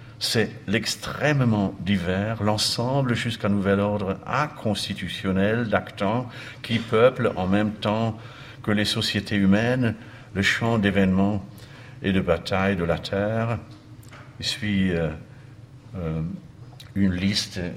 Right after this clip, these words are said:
qu'aurait pu, euh, écrire, euh, Bruno Latour. Le C O deux,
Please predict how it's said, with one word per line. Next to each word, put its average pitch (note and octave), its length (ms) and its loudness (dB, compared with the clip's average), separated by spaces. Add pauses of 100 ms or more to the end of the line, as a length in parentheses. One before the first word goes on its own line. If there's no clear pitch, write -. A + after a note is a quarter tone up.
(540)
qu'aurait F2+ 260 -8
pu, - 220 -14
euh, E2+ 260 -8 (240)
écrire, E2+ 640 -10 (840)
euh, D#2+ 300 -4 (240)
Bruno F2 400 0
Latour. G2+ 680 -2 (760)
Le F#2 100 0
C G#2 300 0
O E2+ 200 -2
deux, G#2+ 400 0